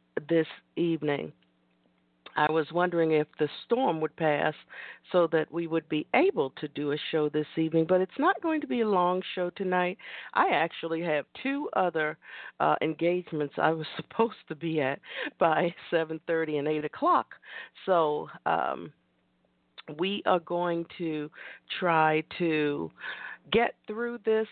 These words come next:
this evening. But once again, as always, as promised, I am here with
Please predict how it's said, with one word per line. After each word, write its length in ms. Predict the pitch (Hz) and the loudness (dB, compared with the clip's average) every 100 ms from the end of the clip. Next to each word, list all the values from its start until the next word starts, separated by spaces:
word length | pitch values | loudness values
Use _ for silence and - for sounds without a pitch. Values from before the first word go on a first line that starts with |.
| - | -2
this 160 | 190 165 - | -2 -2 -6
evening. 720 | - 220 220 214 214 208 208 208 - - - | -6 -4 -2 0 2 2 0 -4 -14 -2 0
But 120 | 175 | 2
once 280 | 208 233 - | 4 2 0
again, 320 | 220 196 190 - | -2 2 2 2
as 260 | 202 226 208 | 4 2 2
always, 320 | 196 196 185 - | 0 2 0 2
as 340 | 190 214 240 240 - | 4 6 4 -2 -12
promised, 600 | - 247 269 349 151 - - - - _ _ _ _ _ - | -10 -4 0 0 0 -6 -12 -20 -20 _ _ _ _ _ 2
I 360 | 185 220 233 - | 4 4 0 -4
am 300 | 196 165 165 | -4 -4 -6
here 420 | 165 214 214 214 | -8 -4 -2 -2
with 260 | 196 208 | -4 -6